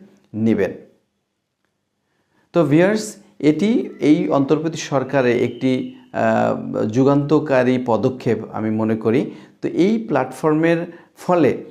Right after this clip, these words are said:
এখন কিন্তু হাতের মুঠোয় সমস্ত বাংলাদেশের ভূমি, আহ, আপনি ভেরিফাই করতে পারবেন।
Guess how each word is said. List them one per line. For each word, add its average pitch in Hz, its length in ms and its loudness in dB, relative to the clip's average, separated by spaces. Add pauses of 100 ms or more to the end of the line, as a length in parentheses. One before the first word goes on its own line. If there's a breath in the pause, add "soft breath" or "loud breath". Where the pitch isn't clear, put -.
(160)
এখন 170 360 -2
কিন্তু 175 280 -4
হাতের 139 680 -4
মুঠোয় 139 480 0 (340 loud breath)
সমস্ত 190 680 -2
বাংলাদেশের 139 1200 2 (280 loud breath)
ভূমি, 165 720 0
আহ, - 520 -12
আপনি 131 380 0
ভেরিফাই 147 520 4
করতে 131 300 2
পারবেন। 127 540 0